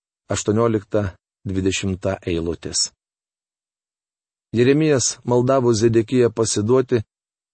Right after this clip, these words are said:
nes tik taip karalius galėjo išsaugoti savo ir savo žmonių gyvybę. Atsisakęs klausyti pranašo patarimo, Judo valdovas pasmerkė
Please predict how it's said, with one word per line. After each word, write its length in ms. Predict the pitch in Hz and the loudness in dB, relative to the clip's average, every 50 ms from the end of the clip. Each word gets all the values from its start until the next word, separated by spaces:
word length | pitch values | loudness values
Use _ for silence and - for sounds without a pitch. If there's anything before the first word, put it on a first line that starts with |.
| _ _ - | _ _ -2
nes 200 | 120 110 101 - - | -2 -2 -2 -4 -4
tik 180 | - 107 - - | -4 -6 -6 -2
taip 260 | - 139 131 131 - | 0 2 2 2 0
karalius 520 | - 123 113 110 107 104 101 98 98 98 95 | -2 -2 0 0 0 2 2 0 0 0 0
galėjo 460 | 110 104 107 113 123 127 123 110 101 95 | 0 2 2 4 4 4 4 2 2 0
išsaugoti 720 | 87 - - - 107 113 113 113 104 104 98 - 104 101 92 - | -2 -4 -2 0 0 0 0 0 0 -2 -4 -4 -6 -6 -4 -4
savo 440 | - - 117 123 127 127 123 113 | -4 -2 -2 -2 0 2 2 2
ir 120 | 107 95 92 | 2 2 0
savo 360 | - - 110 101 95 98 95 | -2 -2 0 0 2 0 0
žmonių 480 | 90 92 98 98 95 98 104 107 107 104 | 0 0 -2 0 0 0 0 -2 -2 -2
gyvybę. 460 | 95 98 90 87 87 85 78 82 82 80 _ _ _ _ _ _ _ _ _ _ _ _ _ _ _ _ _ _ _ _ - - | -2 -2 -2 -2 -2 -2 -4 -6 -8 -8 _ _ _ _ _ _ _ _ _ _ _ _ _ _ _ _ _ _ _ _ -6 -4
Atsisakęs 640 | 117 113 147 - - 170 165 - 170 160 135 - - | -2 0 0 2 2 2 2 2 0 0 0 0 -4
klausyti 560 | _ - 143 147 143 123 - 160 151 - 151 | _ 0 2 2 2 2 2 0 2 2 0
pranašo 560 | 123 - 139 147 147 143 160 170 - - 135 117 | 0 0 0 0 0 0 0 -2 0 -2 -2 -2
patarimo, 720 | - 127 117 - - 117 110 127 147 151 156 156 143 - _ _ _ _ _ _ _ _ _ _ _ _ | 0 -2 -2 0 0 0 2 2 2 2 2 0 -2 -2 _ _ _ _ _ _ _ _ _ _ _ _
Judo 300 | - 110 117 113 113 110 104 | 0 0 2 4 4 4 4
valdovas 720 | 107 104 101 101 113 117 117 120 123 113 - - - - _ _ _ _ - | 4 4 4 4 4 4 4 4 2 0 -2 -4 -8 -12 _ _ _ _ -2
pasmerkė 640 | 110 104 - - 107 104 101 98 95 - 107 101 95 | -2 -2 -2 -2 -4 -2 -2 -2 -2 -2 -4 -4 -4